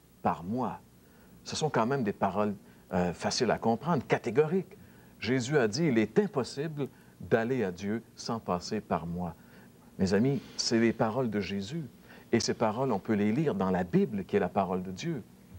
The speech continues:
Et vous savez ceci, si nous avons un si grand sauveur que le Fils unique de Dieu, qui a accompli un si grand et unique salut à la croix, c'est parce que nous avons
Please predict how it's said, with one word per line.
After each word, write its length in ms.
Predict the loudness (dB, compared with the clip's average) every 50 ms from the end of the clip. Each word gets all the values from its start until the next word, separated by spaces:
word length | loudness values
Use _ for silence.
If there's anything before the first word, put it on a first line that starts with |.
| -20 -20 -20 -20 -20 -20 -20 -20 -20 -20 -4 -2
Et 40 | 0
vous 80 | 0 4
savez 220 | 4 2 2 2
ceci, 320 | 0 -2 -4 -2 -2 -2 -2
si 140 | -2 0
nous 200 | 0 2 4 4
avons 240 | 4 2 4 2 2
un 80 | 2 0
si 320 | 0 -2 -2 -2 -2 -4
grand 400 | 2 2 2 4 4 0 -2 -2
sauveur 640 | -4 -4 -2 -2 -2 2 2 2 2 2 0 -4 -2
que 100 | 0 0
le 140 | 2 2 0
Fils 400 | -2 -2 0 0 0 0 -2 -6 -14 -20 -20 -4 0
unique 360 | 0 2 2 0 0 -2 2
de 120 | 2 2 2
Dieu, 400 | 2 0 0 2 2 2 0 -2 -8 -18 -20 -20 -20 -20 -20 -20 -20 -20 -20 -20 -20 -20 -20 -20 -20 -18 0
qui 160 | 4 6 6
a 100 | 6 6
accompli 540 | 4 2 2 0 0 0 0 0 0 2 2
un 120 | 2 2
si 420 | 0 0 -2 -2 -2 -2 -2 0 2
grand 380 | 2 2 2 2 -4 -6 -8 -12 -8 -2
et 180 | 0 0 0 -2 -2 -2
unique 360 | 0 0 0 -2 -2 -4 -4
salut 420 | -4 -2 0 2 2 2 2 2
à 60 | 2
la 140 | 2 2 0
croix, 360 | -2 -6 -6 -4 -4 -4 -4 -6 -12 -20 -20 -20 -20 -6
c'est 220 | -2 -2 0 2 2
parce 200 | 0 0 0 0
que 100 | 0 2
nous 220 | 2 4 2 2
avons 300 | 2 4 2 0 0